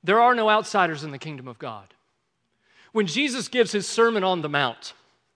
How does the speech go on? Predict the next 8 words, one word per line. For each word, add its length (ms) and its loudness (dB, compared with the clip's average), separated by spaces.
he 140 4
is 100 4
speaking 600 -6
to 380 -2
the 80 -4
marginalized 800 2
and 120 -10
people 460 -6